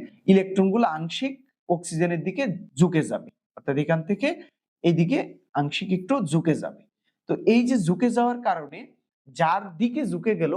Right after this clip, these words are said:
অক্সিজেনের দিকে ঝুঁকে গেল, আংশিক ঋণাত্মকতা প্রাপ্ত হলো অক্সিজেন। আবার হাইড্রোজেন, হাইড্রোজেনের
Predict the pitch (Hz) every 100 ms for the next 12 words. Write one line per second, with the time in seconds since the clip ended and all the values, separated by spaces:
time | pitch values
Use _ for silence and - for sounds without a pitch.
0 | 208 - - 202 196 165 202 214 226 165
1 | 208 202 240 311 - _ _ - 165 180
2 | 175 - 269 269 _ 165 196 190 185 165
3 | 151 156 147 139 - 127 143 220 - -
4 | - 107 - _ _ _ _ _ _ _
5 | - 151 180 180 - 165 185 185 240 233
6 | 208 180 196 - - _ - 170 180 208
7 | 196 202